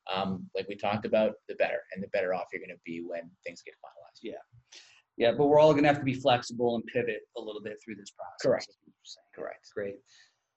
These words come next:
Speaker 2: Hey guys, thanks for, for joining. This is such a, such a hot topic. I think this is, this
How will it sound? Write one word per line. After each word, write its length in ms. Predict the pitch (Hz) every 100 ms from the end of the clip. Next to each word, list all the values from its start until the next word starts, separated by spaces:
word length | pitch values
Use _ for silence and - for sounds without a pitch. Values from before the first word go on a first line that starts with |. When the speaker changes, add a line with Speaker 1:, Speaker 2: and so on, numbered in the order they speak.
| _
Speaker 2:
Hey 140 | 165 143
guys, 280 | 147 135
thanks 280 | - 147 143
for, 280 | - 147 131 -
for 100 | 135
joining. 260 | 127 131
This 180 | 135 139
is 260 | 131 113 -
such 240 | 135 135
a, 140 | 127 117
such 280 | - 131
a 40 | 131
hot 220 | 120 113 -
topic. 400 | 120 113 113 113 113
I 40 |
think 220 | 107 117
this 220 | 117 123
is, 180 | 120 113 _ -
this 200 | 120